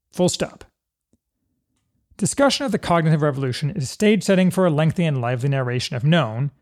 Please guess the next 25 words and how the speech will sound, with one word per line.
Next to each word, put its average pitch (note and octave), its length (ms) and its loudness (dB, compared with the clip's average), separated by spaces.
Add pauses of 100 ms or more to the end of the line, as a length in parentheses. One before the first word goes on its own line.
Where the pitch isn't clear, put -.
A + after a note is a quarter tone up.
(160)
that C#3 160 -2
is, A#2 260 -4 (140)
documented, B2+ 640 0
human A3 300 2
history F3 380 2
up - 180 -4
until D3 180 0
modern B2 320 -2
times. - 500 -8 (1080)
First, C#4 300 2
humanity F3 360 4
expanded, C3+ 600 0
using F3+ 340 2
its - 160 0
new D#3 140 2
ability D#3+ 340 2
to C3+ 100 0
share C#3+ 240 0
fictions F3 680 0 (560)
to - 80 -4
better A#3 180 4
organize F3 580 4
and F3 120 -6
overcome C#3+ 340 -2
opposition, - 560 -6